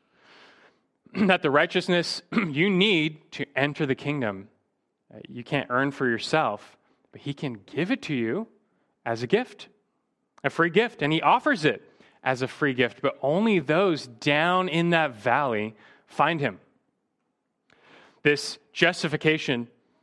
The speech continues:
is offered to you by God's grace through Christ alone.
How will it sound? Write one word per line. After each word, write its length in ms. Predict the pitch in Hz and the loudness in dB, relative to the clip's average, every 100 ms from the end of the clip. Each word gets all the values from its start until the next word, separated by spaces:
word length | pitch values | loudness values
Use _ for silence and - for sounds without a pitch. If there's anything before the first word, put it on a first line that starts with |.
| _ _ | _ _
is 100 | 117 | 0
offered 380 | 165 170 165 127 | 2 2 -2 -2
to 100 | 131 | -2
you 160 | 110 110 | 0 2
by 220 | 127 165 | 2 4
God's 260 | 208 208 | 2 0
grace 560 | - 165 147 156 - - _ _ - | -2 0 0 -2 -6 -14 _ _ -8
through 500 | 123 123 123 120 120 _ _ _ | -2 2 2 0 -4 _ _ _
Christ 380 | - 110 - | -4 -4 -6
alone. 360 | 107 101 95 | -10 -8 -10